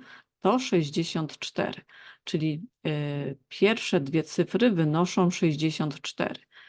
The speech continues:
E, i gdzie się one znajdują? Znajdują się tu i tu. Czyli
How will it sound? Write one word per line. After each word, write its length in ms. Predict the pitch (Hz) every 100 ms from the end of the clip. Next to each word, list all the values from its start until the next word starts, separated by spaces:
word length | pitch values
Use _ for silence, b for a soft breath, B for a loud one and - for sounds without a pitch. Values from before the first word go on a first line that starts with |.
| B B _ -
E, 200 | 170 156 - _
i 200 | - 240
gdzie 140 | 202 175
się 160 | 180
one 180 | 180 175
znajdują? 520 | 160 170 156 165 - -
Znajdują 640 | - 143 165 160 160 151 143
się 200 | - 156
tu 500 | - 175 190 269 262 _ _ _ _ _ _ -
i 200 | 196 196
tu. 260 | 180 165 - B B B
Czyli 320 | 233 185 175